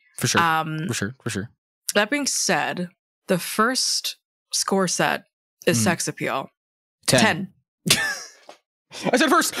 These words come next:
Speaker 1: I said first. <laughs>
Speaker 2: I don't think so, but whatever. Um, yeah, I, like, listen,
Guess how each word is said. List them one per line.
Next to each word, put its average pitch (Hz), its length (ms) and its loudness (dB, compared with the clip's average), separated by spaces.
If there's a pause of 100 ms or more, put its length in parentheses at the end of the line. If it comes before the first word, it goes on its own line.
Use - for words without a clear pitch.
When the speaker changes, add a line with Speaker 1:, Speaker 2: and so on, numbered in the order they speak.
(100)
Speaker 1:
I 269 60 6
said 381 120 4
first. 359 260 2 (200)
<laughs> - 160 -10
Speaker 2:
I 240 260 4
don't 294 140 4
think 349 120 2
so, 339 180 2 (500)
but 240 260 4
whatever. 294 360 2 (300)
Um, 185 1300 2
yeah, 190 440 2 (100)
I, 190 200 2 (220)
like, 196 280 0
listen, 214 320 2